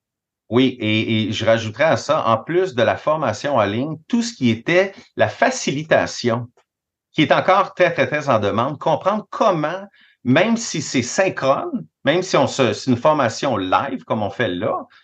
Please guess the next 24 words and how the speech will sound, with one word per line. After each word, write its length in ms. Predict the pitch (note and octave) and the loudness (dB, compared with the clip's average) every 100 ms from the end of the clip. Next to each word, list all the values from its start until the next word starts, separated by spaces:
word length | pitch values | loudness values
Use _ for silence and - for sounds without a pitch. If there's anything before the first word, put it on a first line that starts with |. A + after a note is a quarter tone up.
| _ _ _ | _ _ _
fallait 340 | - E3 A3 | -2 0 0
comprendre 520 | A#3+ E3 C3+ F#3+ G3+ - | 0 0 2 0 0 0
comment 380 | G3+ F#3 A#3 G#3+ | 2 2 0 -4
garder 680 | A#2 D3 B2 B2+ G#3+ B3 - | -2 0 0 -4 -8 -8 -4
l'audience 640 | A2+ B2+ G#2+ C#3+ E3+ - - | 2 2 2 -2 -2 -6 -2
engagée 720 | G3 F3 A2+ F#2+ A#2+ C4+ B3 _ _ _ | -2 0 0 0 -6 -8 -10 _ _ _
pendant 340 | - C#3 D3 C3 | 0 2 4 2
vingt, 280 | A2 F3+ A3 | 2 -2 -2
trente 240 | C#3+ A#2 | -2 0
minutes, 420 | A2 G2+ B2 C3 | -2 -4 -4 -4
ce 80 | - | -6
qu'on 140 | - D3+ | -2 -2
sait 200 | - A#3+ | -2 -2
déjà 260 | E3+ F3+ | 0 0
est 80 | G#3+ | -4
très 180 | - E3+ | -4 -6
difficile, 460 | G#2 G2+ - G3 | -6 -8 -6 -4
de 80 | G#3+ | -2
garder 280 | A#2 B2+ F3+ | 0 2 2
une 120 | G#3 | -2
personne 640 | B2+ B2+ - E3 G#3 F#3+ C3+ - - _ | 0 0 0 -4 -4 -6 -10 -12 -20 _
sur 320 | - - C#3+ B2+ | -14 -4 0 2
une, 260 | A2+ A2 | 2 2
euh, 180 | G2+ G2+ | -2 -2